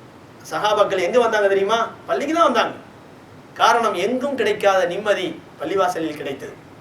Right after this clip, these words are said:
ஆனா இன்னைக்கு பள்ளிவாசலில் கிடைக்கக்கூடிய நிம்மதியை விட வேற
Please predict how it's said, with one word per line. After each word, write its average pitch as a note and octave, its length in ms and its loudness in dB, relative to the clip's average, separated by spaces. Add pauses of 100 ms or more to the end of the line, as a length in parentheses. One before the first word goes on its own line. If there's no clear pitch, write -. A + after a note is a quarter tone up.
(480)
ஆனா D#3+ 140 -4 (100)
இன்னைக்கு A3 320 -2 (1900)
பள்ளிவாசலில் G#3+ 640 0
கிடைக்கக்கூடிய F#3+ 540 -2
நிம்மதியை G3+ 420 -2
விட F#3 100 2 (680)
வேற F#3+ 160 2